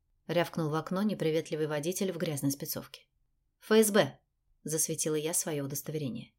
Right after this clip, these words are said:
«Из какого района этот мусор?» «Ну, из центра, а чего?» озадаченно нахмурился водитель.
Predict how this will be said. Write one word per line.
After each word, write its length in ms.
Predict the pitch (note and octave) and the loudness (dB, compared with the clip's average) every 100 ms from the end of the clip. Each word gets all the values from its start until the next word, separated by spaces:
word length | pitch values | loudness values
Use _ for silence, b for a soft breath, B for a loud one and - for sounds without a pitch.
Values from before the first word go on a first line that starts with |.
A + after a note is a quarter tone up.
| _ _ _ _ | _ _ _ _
«Из 120 | F#3+ | -2
какого 320 | - A#3 A#3+ A3+ | 2 4 6 8
района 280 | A#3+ B3 | 8 6
этот 220 | D#3 D3+ E3+ | 4 0 -2
мусор?» 320 | E3+ - - _ _ _ _ _ _ | -2 -4 -10 _ _ _ _ _ _
«Ну, 220 | D3 - | -6 -4
из 160 | E3+ - | -2 0
центра, 440 | - G3+ C#3+ E3+ | 2 2 2 0
а 80 | D3+ | 0
чего?» 440 | - F#3+ D#3+ C3 - _ _ _ - | 0 2 0 0 -10 _ _ _ -6
озадаченно 520 | D3+ D#3 D#3 D3 D#3 | -4 -2 -2 -2 -2
нахмурился 520 | D3 - C#3+ C3+ - | -4 -4 -4 -2 -4
водитель. 420 | C#3+ C#3+ - - | -4 -6 -8 -12